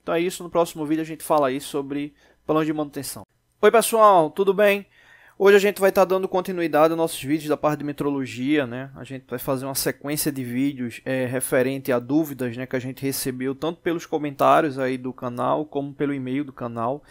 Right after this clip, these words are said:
né? Muitas delas ligadas à questão de, é, seleção, né? Participar de, de seleção aí pra entrevista de emprego, né? Enfim, então a gente separou oito, né, aí que a gente achou mais interessante, e aí a gente vai fazer oito vídeos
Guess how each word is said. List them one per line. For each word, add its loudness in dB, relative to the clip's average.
né? 0
Muitas -2
delas 2
ligadas 0
à -2
questão -8
de, -4
é, -4
seleção, 2
né? -12
Participar -4
de, -8
de -12
seleção -2
aí -4
pra -6
entrevista -10
de -16
emprego, -6
né? -8
Enfim, -10
então -4
a -2
gente -4
separou 4
oito, 2
né, -6
aí -4
que -10
a -4
gente -14
achou -10
mais -6
interessante, -2
e -4
aí 2
a 0
gente -10
vai -4
fazer -2
oito -2
vídeos -8